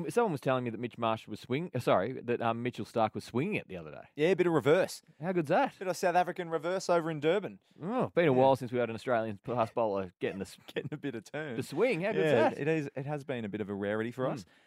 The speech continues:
Speaker 2: But the best part of this series has been our form on the stump mic. Now, you were part,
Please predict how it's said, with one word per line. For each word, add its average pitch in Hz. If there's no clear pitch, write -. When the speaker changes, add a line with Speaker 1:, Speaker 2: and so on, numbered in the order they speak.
Speaker 2:
But 180
the 185
best 196
part 143
of 123
this 113
series 104
has 113
been 120
our 117
form 110
on 101
the 95
stump -
mic. -
Now, 131
you 180
were 202
part, 135